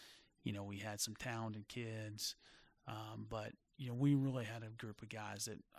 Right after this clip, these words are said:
I think as far as a team goes and the chemistry we had and the, and the brotherhood we had was something that, um, w-, hadn't been there in the past. You know, and, you know, we lose to Florida in the last three seconds of the game.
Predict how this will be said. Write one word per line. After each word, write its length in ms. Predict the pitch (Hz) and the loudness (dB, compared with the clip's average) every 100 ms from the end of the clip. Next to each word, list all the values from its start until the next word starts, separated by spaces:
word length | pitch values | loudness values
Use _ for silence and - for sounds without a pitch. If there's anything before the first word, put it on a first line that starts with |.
| 107 | -10
I 60 | |
think 260 | - 160 139 | 2 4 4
as 80 | 120 | 0
far 240 | - 123 | -2 -2
as 80 | 113 | -4
a 60 | |
team 400 | 107 - 139 127 | -4 2 6 6
goes 480 | 120 117 113 113 107 | 4 4 2 2 2
and 180 | 104 104 - - - - | 0 -4 -8 -18 -20 -12
the 80 | - | -4
chemistry 520 | - 143 135 - 127 | 4 6 6 4 2
we 160 | 123 117 | 2 2
had 500 | 120 117 113 110 107 | 0 -2 -2 -2 -2
and 320 | 104 104 104 | -4 -4 -4
the, 200 | 104 - 120 | -6 -6 -6
and 120 | 113 | -4
the 80 | 104 | -4
brotherhood 600 | 107 127 123 117 123 127 | 2 6 6 6 2 2
we 140 | 123 | 0
had 420 | 117 120 117 117 - - - - - - | -2 -2 -2 -4 -6 -12 -20 -20 -10 -2
was 220 | 110 104 | 4 10
something 420 | - 127 113 113 | 10 8 2 0
that, 320 | 110 107 - | -2 -4 -4
um, 380 | 110 104 101 104 | -2 -2 -2 0
w-, 200 | 110 101 | 0 4
hadn't 260 | 135 131 123 | 4 4 4
been 180 | 123 | 4
there 160 | 113 113 | 4 0
in 80 | 107 | -2
the 80 | 98 | -4
past. 560 | 117 107 101 - - - - - - - - | -4 -4 -2 -2 -4 -12 -20 -20 -20 -8 4
You 80 | 214 | 8
know, 160 | 202 | 10
and, 240 | 196 180 - | 8 4 2
you 120 | 202 | 2
know, 80 | 190 | 4
we 120 | 175 | 6
lose 260 | 175 190 180 | 10 8 8
to 80 | 156 | 4
Florida 340 | - 160 160 | 6 6 8
in 80 | 147 | 6
the 60 | 127 | 4
last 280 | 127 131 | 4 2
three 140 | - 131 | 2 2
seconds 400 | - 131 135 120 | 2 0 0 -2
of 80 | 117 | -2
the 80 | |
game. 560 | 120 127 120 117 113 110 | 2 4 6 6 6 4